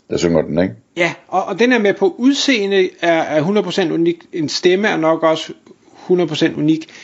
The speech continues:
Speaker 2: Jeg er bare meget i tvivl om, en skrivestil og en malestil kan være hundrede procent unik, og, og at man overhovedet kan, kan, kan verificere, at, at det er den. Det, det, det er jeg meget
Speaker 1: Ja,
Speaker 2: i tvivl om.
Speaker 1: det tror jeg nok godt, man kan. Altså, prøv at tænke på alt det,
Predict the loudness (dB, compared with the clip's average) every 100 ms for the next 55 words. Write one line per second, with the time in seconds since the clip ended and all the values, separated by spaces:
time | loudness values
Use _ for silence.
0 | -20 -6 -4 0 0 0 -4 _ _ _
1 | _ -4 0 0 2 0 2 0 0 0
2 | 2 2 0 -2 -2 -2 -2 2 4 2
3 | 0 -2 -4 -4 -2 0 0 0 -2 -4
4 | -6 -2 0 0 -2 -2 -2 -2 -6 -6
5 | -8 -4 0 0 0 2 2 2 -2 -2
6 | -6 -14 -20 -20 -20 -20 -20 _ _ -20
7 | -6 -4 -2 0 0 0 -4 -2 2 2
8 | 2 -2 -4 -6 -4 0 0 0 -4 -4
9 | -8 _ _ _ _ _ _ _ _ _
10 | _ -16 -10 -10 -4 0 2 2 -2 -4
11 | -4 0 0 2 0 0 -2 -2 -2 -2
12 | -2 0 2 0 2 0